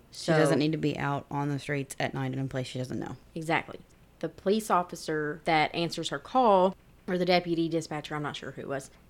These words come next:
Speaker 2: but he tells her, you know, at least she'll be by herself while she's here. She'll be released tomorrow. She'll be safe while she's here.
Speaker 1: Mm-hmm.
Speaker 2: And he tells her that he will have Matrice call her whenever they do bring her into the station.
Speaker 1: Okay.
Speaker 2: I don't think all that was said on the recording, but that's just a clip of it.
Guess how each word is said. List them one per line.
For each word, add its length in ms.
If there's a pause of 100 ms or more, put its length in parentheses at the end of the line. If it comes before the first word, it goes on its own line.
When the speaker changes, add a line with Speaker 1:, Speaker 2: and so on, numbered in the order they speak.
(160)
Speaker 2:
but 80
he 140
tells 280
her, 120
you 120
know, 120
at 100
least 460
she'll 160
be 100
by 180
herself 760
while 200
she's 280
here. 440 (220)
She'll 140
be 120
released 400
tomorrow. 600
She'll 180
be 100
safe 300
while 120
she's 200
here. 520
Speaker 1:
Mm-hmm. 300 (200)
Speaker 2:
And 320
he 160
tells 300
her 260
that 420
he 160
will 140
have 320 (220)
Matrice 380
call 320
her 440
whenever 340
they 160
do 160
bring 220
her 160
into 200
the 80
station. 420 (280)
Speaker 1:
Okay. 220 (240)
Speaker 2:
I 60
don't 140
think 120
all 120
that 140
was 120
said 200
on 140
the 100
recording, 460
but 140
that's 200
just 180
a 60
clip 280
of 140
it. 220